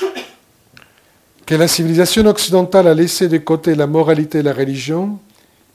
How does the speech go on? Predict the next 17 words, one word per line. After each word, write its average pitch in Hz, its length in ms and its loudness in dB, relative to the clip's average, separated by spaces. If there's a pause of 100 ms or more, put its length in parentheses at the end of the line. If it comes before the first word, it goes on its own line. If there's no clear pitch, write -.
qu'elle 147 180 -2
a 170 80 6
créé 175 380 0
de 143 120 -2
nouveaux 160 300 0
besoins 156 580 0
liés 151 300 0
à 151 80 4
l'argent 147 540 -4 (460)
et 165 80 0
impossibles 175 580 -2
à 170 40 -2
satisfaire, 143 680 -8 (680)
qu'elle 170 200 4
accroît 180 440 4
les 151 240 0
inégalités 156 800 -2